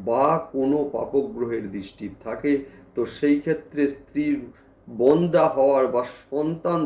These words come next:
ধারণের ক্ষেত্রে সমস্যা, সেইটাও কিন্তু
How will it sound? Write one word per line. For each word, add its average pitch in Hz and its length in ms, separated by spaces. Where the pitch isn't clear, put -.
ধারণের 143 460
ক্ষেত্রে 131 380
সমস্যা, 156 540
সেইটাও 175 540
কিন্তু 151 300